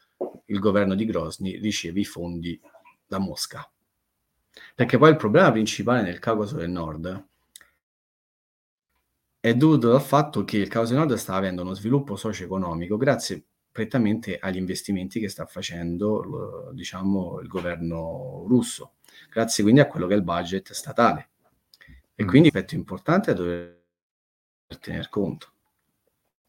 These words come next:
Speaker 1: Questo perché? Perché ad oggi il paesi del Caucaso del Nord,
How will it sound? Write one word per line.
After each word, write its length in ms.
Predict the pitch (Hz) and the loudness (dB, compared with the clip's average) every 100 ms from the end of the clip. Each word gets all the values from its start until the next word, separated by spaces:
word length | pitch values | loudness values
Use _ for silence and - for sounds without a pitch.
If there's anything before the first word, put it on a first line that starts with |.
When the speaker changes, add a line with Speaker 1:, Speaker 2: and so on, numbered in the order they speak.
| _ - | _ -20
Speaker 1:
Questo 380 | - 117 - 104 | -4 -4 0 0
perché? 480 | 107 104 98 80 - - - - _ _ _ _ - - - | 0 -2 -4 -4 -8 -20 -20 -20 _ _ _ _ -20 -18 0
Perché 460 | 104 101 - 131 | 0 0 4 8
ad 160 | 123 120 | 8 10
oggi 760 | 175 208 139 113 98 - - _ _ _ _ _ - - - | 8 8 4 0 -2 -2 -14 _ _ _ _ _ -20 -20 -8
il 840 | 113 107 95 95 87 85 82 82 - _ _ _ _ _ _ _ _ _ _ _ _ _ _ _ _ _ | -2 -2 0 -2 -2 -4 -6 -10 -16 _ _ _ _ _ _ _ _ _ _ _ _ _ _ _ _ _
paesi 500 | - 113 95 82 82 | -8 -6 -6 -6 -6
del 500 | 80 92 92 85 85 - | -6 -6 -4 -4 -6 -2
Caucaso 420 | 113 110 104 104 | 0 0 -2 -2
del 140 | 98 | -2
Nord, 800 | 101 113 107 85 76 82 - - | 0 0 0 -2 -8 -10 -10 -14